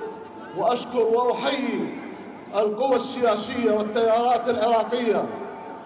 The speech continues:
التي خرجت إلى الساحات اليوم في وقفة طوفان الأقصى، وأقول للبعض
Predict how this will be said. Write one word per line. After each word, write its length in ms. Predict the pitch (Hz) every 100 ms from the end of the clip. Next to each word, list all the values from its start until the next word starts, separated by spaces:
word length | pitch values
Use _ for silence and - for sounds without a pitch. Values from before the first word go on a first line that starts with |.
| - - 208
التي 400 | 233 240 254 240
خرجت 440 | 240 254 233 240 -
إلى 100 | 247
الساحات 520 | - 226 214 226 220 226
اليوم 480 | 220 226 233 190 - - - - - - - -
في 140 | 254
وقفة 600 | 254 247 - 240 240 240
طوفان 440 | 233 - 233 240 220
الأقصى، 580 | 220 220 - 226 180 - - - - - - - - - - - - - - 170
وأقول 680 | 214 220 220 262 269 226 208 - - - - - -
للبعض 520 | 220 208 175 233 170